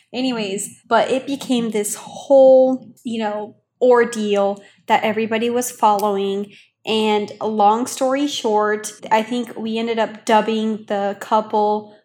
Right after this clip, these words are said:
Micro P P and Micro P P Girl. And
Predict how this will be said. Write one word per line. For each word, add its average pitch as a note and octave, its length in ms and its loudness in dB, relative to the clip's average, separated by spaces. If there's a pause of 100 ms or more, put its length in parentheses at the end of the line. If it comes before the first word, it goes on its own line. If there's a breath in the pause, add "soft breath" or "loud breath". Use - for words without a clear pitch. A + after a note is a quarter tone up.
Micro G#3+ 440 0
P G#3+ 260 -8
P G#3+ 400 -8
and G#3 200 -4
Micro G#3 360 -4
P G#3+ 220 -8
P G#3+ 180 -8
Girl. G3 540 -2 (120)
And G#3 540 0